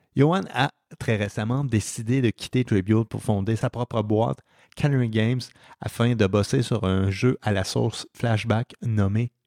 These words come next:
Lunark. Va sans dire que j'en ai profité pour explorer les motivations derrière ce départ d'une position somme toute confortable chez Tribute, mais aussi je voulais voir comment Johan veut amener le jeu style flashback à l'année deux mille dix-huit.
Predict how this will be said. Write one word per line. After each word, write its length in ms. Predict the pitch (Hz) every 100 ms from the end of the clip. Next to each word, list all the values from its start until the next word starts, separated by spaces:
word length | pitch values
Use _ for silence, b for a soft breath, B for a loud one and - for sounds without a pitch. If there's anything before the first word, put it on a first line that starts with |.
| -
Lunark. 680 | 107 98 95 90 - - _ _ _ _ _ _ -
Va 120 | 165
sans 180 | 185 165
dire 140 | 165
que 100 | 156
j'en 160 | 117 113
ai 80 | 110
profité 380 | 113 - 143
pour 100 | 127
explorer 320 | 113 - 110 123
les 140 | 110
motivations 600 | 104 - 117 101 - 120
derrière 380 | 110 98 107 110
ce 80 | 104
départ 460 | 95 - 117 120
d'une 200 | 104 104
position 460 | - 117 - 135 135
somme 240 | - 117
toute 200 | - - - _
confortable 540 | - 127 123 110 123 123
chez 160 | 120
Tribute, 400 | - 120 131 156 B B B 170
mais 140 | 131
aussi 280 | 151 - 156
je 120 | 131
voulais 200 | 101 101
voir 220 | 101 120
comment 300 | - 107 110 117
Johan 360 | 98 98 104 95
veut 320 | 98 110 107
amener 280 | 107 104 107
le 160 | 92
jeu 240 | 90 101 104
style 260 | - 107
flashback 680 | - 92 92 - 101 107 - _ _ _ _
à 180 | - 107
l'année 320 | 104 95 98
deux 120 | 98
mille 180 | 90 92
dix-huit. 360 | 92 - -